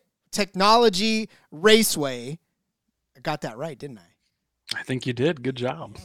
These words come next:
Speaker 1: Buddy, uh, at the, <laughs> at Gateway in Illinois. Uh, this, this
Speaker 2: Saint
Speaker 1: track
Speaker 2: Louis,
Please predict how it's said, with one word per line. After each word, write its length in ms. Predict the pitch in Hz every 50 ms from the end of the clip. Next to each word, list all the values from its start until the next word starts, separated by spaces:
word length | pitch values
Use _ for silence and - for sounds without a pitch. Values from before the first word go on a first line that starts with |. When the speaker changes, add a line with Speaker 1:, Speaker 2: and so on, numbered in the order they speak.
| - - -
Speaker 1:
Buddy, 400 | 185 214 262 240 208 151 113 - _ _ _ _ _ _
uh, 400 | 190 190 185 185 185 185 190 180 170 196
at 240 | 202 233 262 - -
the, 200 | 277 254 233 - - - - - - - - 247
<laughs> 400 | 226 - - _ - 269 277 -
at 260 | - 208 247 247 175 156
Gateway 580 | 262 294 311 277 262 254 247 233 233 240 - - - - - _
in 200 | 233 277 302 269 190 -
Illinois. 680 | 247 262 262 247 233 220 214 202 180 143 120 110 - _ _ _ _ _ _
Uh, 500 | 180 185 185 185 185 180 175 175 175 170 160 - 151 165
this, 240 | 170 180 202 202 -
this 220 | - 214 196 185
Speaker 2:
Saint 120 | - 143 170
Speaker 1:
track 120 | 220 202
Speaker 2:
Louis, 480 | 180 165 156 147 147 143 - - -